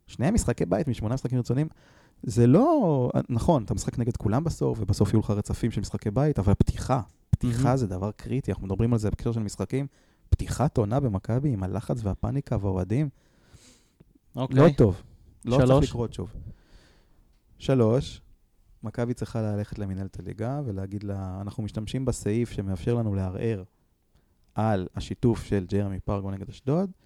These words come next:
Speaker 2: מהמם.
Speaker 1: כי מותר לנו לערער על, בגין סיבה רפואית." ואז
Speaker 2: מותר
Speaker 1: לנסות,
Speaker 2: באמת?
Speaker 1: כן.
Speaker 2: אוקיי.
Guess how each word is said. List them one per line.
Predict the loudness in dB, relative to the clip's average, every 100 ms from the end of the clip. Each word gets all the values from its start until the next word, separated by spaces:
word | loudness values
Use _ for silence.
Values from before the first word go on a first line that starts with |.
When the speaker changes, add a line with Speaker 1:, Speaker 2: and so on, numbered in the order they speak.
| -10
Speaker 2:
מהמם. | -6 -4 -4 -6
Speaker 1:
כי | -6 -2 -2 -2 -4
מותר | -6 -4 0 0
לנו | -2 -4 -4
לערער | -4 -2 -2 -4
על, | -6 -12 -14
בגין | -12 -8 -2 0 0 -2
סיבה | -2 -2
רפואית." | -2 -6 -10 -12 -20 -8
ואז | -2 -2 -2 -8 _ _
Speaker 2:
מותר | -4 -2 0
Speaker 1:
לנסות, | 2
Speaker 2:
באמת? | 4 2 -2
Speaker 1:
כן. | -4 -2 -4 -8
Speaker 2:
אוקיי. | -10 -8 -8